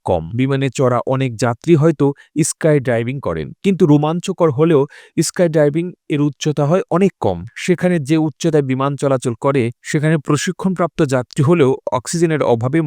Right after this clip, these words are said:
মারাত্মক বিপদে পড়বে। শুধু অক্সিজেনই নয়, এত উচ্চতায় বায়ুর চাপ অনেক কম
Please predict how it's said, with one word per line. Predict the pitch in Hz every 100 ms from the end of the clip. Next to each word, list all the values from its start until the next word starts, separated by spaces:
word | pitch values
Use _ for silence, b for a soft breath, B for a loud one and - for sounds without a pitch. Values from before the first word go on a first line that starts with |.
| 131
মারাত্মক | 135 143 - 131
বিপদে | 113 110 95
পড়বে। | 87 87 82 90 - _ _
শুধু | - - 131 147 -
অক্সিজেনই | 113 - 160 143 117
নয়, | 110 147 170
এত | 139 147 180
উচ্চতায় | - - 180 165 143
বায়ুর | 131 135 135 -
চাপ | 139 151 - _ -
অনেক | 156 156 -
কম | 120